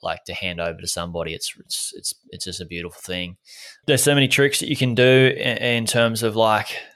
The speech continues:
hardcore acquisition, uh, of business, um, for a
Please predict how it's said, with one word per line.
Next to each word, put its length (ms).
hardcore 880
acquisition, 1120
uh, 320
of 200
business, 600
um, 400
for 520
a 140